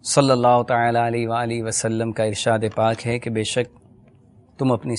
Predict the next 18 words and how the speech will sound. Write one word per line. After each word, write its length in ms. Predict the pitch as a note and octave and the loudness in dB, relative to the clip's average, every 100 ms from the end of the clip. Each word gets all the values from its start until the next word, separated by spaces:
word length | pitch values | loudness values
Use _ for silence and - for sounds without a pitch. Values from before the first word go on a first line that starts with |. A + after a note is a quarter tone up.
| - - | -8 -6
مجلسوں 560 | A2+ A2+ A#2+ - A2 | -4 -2 -2 -2 -6
کو 240 | G#2+ A2+ - - _ _ - _ _ _ - | -4 -6 -6 -18 _ _ -20 _ _ _ -4
مجھ 440 | A#2 A#2+ C3+ C#3 | 0 2 4 2
پر 320 | C3+ D#3 D#3+ D#3 - | 2 4 4 -2 -10
درود 460 | D3+ B2 B2 C#3+ D#3 D#3 - | -6 -2 2 2 4 2 2
پاک 460 | B2 A#2+ B2 B2 - | 2 4 2 -2 -6
پڑھ 160 | A2+ G#2+ | -4 -4
کر 200 | B2 C3 A3 - _ - | 0 -2 -2 -18 _ 2
آراستہ 520 | A2 G#2+ G#2+ - G#2+ G2+ | 2 4 2 0 -2 -8
کیا 200 | G2+ G2 | -8 -10
کرو۔ 300 | F#2+ G2 G#2 - _ - - - - - | -8 -10 -10 -16 _ -20 -20 -20 -20 -8
صلو 540 | - D3 C3 C#3 D#3 D3 | 4 6 8 6 6 6
علی 80 | B2+ | 4
الحبیب 680 | B2 - A#2+ B2 C3 C#3+ C#3 - - | 2 0 2 4 6 6 4 -4 -4
صلی 260 | - C3 A#2+ | 0 4 4
اللہ 340 | A2+ A2 A2 A2 | 6 6 4 2
تعالی 540 | A2+ A2 A2 A2 A2+ - | 0 2 2 2 0 0
علی 180 | A#2+ | 2